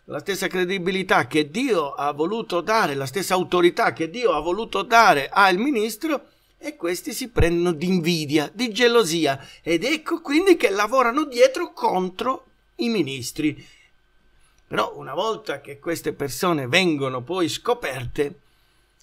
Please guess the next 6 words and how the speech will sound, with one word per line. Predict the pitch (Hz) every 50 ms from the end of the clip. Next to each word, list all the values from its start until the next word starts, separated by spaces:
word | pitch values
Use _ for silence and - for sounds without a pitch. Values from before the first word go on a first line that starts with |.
| _ _ _ _
è, | - - -
è | - - 170 - -
chiaro | - 151 139 127 143 147 147 127 120
che | - 143 139 135 131 -
la, | 135 139 135 131 127
mm, | 120 120 - - 131 127 123 127 131 131 131 131 127 127 123 123 123 120 123 123 123